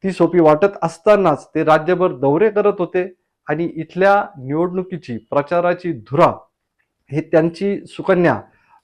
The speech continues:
डॉक्टर जयश्रीताई थोरात यांनी सांभाळलेली होती आणि तेथील राजकीय द्वंद्व देखील जिल्ह्याबरोबरच राज्य पातळीवरती गाजलं. अनेक टीव्ही, प्रिंट मीडियाने देखील इथल्या बातम्यांना ठळक प्रसिद्धी दिली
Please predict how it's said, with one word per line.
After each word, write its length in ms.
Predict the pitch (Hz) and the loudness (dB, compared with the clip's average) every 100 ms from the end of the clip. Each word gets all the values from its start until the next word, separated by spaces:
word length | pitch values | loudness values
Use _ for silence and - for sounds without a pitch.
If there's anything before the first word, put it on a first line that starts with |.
| - | -4
डॉक्टर 260 | 160 175 135 143 | -2 -2 -4 0
जयश्रीताई 760 | 156 165 - 185 180 180 175 175 | 0 0 -6 -10 -2 0 0 -2
थोरात 260 | - 147 131 - _ _ _ | 0 2 2 0 _ _ _
यांनी 200 | 131 151 | -10 -10
सांभाळलेली 540 | 147 123 110 101 101 104 | -6 -6 -4 -6 -6 -10
होती 320 | 98 - 95 _ _ _ - | -12 -18 -20 _ _ _ -6
आणि 160 | 156 | -4
तेथील 640 | 180 - - 180 - 226 185 | -4 -6 -2 -2 0 -4 2
राजकीय 340 | 185 180 196 | 0 2 -2
द्वंद्व 400 | 151 147 175 190 | -2 0 0 2
देखील 400 | 190 185 165 131 - _ _ - 107 | 0 0 -2 -4 -4 _ _ -20 -20
जिल्ह्याबरोबरच 1160 | 107 135 170 190 190 160 156 160 170 175 175 143 | -8 -6 0 4 4 2 -2 -2 0 -2 -4 -2
राज्य 320 | 143 139 160 | -2 0 -4
पातळीवरती 760 | 160 143 143 139 135 135 - | -2 -4 -2 -2 -2 -6 -12
गाजलं. 520 | 123 120 107 95 92 98 _ _ _ _ | -14 -10 -10 -10 -14 -20 _ _ _ _
अनेक 380 | 139 151 196 196 - | -6 -4 -6 -8 -2
टीव्ही, 280 | 165 185 202 | -2 -2 -6
प्रिंट 320 | - 170 170 | -6 -6 -6
मीडियाने 380 | 165 156 165 165 | -6 -2 0 0
देखील 380 | 160 165 - 196 196 _ _ _ - | -2 -4 -6 -12 -12 _ _ _ -10
इथल्या 340 | 147 - 185 | -8 0 0
बातम्यांना 500 | 170 143 - 151 151 | 2 0 0 -4 -2
ठळक 380 | 165 165 - 190 | -4 -6 -8 -6
प्रसिद्धी 560 | 196 - - 139 117 117 | -6 -12 -12 -14 -10 -10
दिली 320 | 117 95 92 | -10 -12 -14